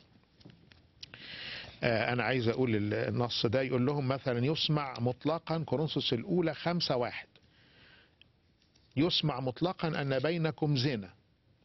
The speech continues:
وزنا هكذا لا يسمى بين الأمم"، وهكذا. وبعدين بيقول لهم: "أنا بقول حتى تنوحوا حتى يرفع من وسطكم"، وبعدين أصدر أمر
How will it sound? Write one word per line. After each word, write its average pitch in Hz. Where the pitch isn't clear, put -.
وزنا 127
هكذا 139
لا 127
يسمى 120
بين 135
الأمم"، 127
وهكذا. 113
وبعدين 143
بيقول 135
لهم: 156
"أنا 131
بقول 131
حتى 113
تنوحوا 131
حتى -
يرفع 131
من 123
وسطكم"، 131
وبعدين 123
أصدر 165
أمر 185